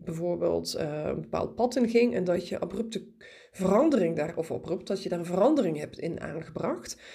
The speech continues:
eh, op basis van, eh, ja, eh, nieuwe inzichten, eh, nieuwe keuzes,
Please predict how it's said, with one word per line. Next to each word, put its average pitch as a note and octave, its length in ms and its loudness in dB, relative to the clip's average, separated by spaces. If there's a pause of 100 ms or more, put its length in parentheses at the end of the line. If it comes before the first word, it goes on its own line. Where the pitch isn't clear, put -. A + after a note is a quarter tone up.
(280)
eh, F#3 300 2
op F#3 140 4
basis G3+ 480 0
van, F#3+ 480 0
eh, F3+ 600 -2
ja, B3+ 360 -4
eh, F3+ 340 -2
nieuwe G#3+ 380 4
inzichten, F#3 960 0
eh, F3 200 -4
nieuwe A#3 240 2
keuzes, F#3 680 2